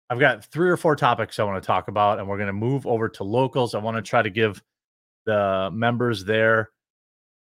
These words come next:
in the basement some content. So if you're on Rumble, you can click the basement right here and, uh, join my Locals page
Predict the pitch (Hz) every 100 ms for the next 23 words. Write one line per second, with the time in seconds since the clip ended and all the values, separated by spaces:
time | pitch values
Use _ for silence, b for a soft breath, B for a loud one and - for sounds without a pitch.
0 | _ - 139 143 120 135 135 - 131 127
1 | 120 - - 120 104 131 123 123 131 123
2 | 120 _ _ _ _ _ - 165 156 151
3 | 165 _ _ _ - 110 127 135 - 147
4 | 165 143 151 156 160 135 123 110 - 139
5 | - 104 127 131 - 131 131 110 107 -
6 | 147 143 135 _ _ _ _ _ _ _
7 | _ _ _ _ _ _ _ 117 110 101
8 | 98 95 95 90 87 92 104 95 _ _
9 | - 135 131 123 107 98 127 143 151 151
10 | - - _ _ _ _ - 120 123 123
11 | -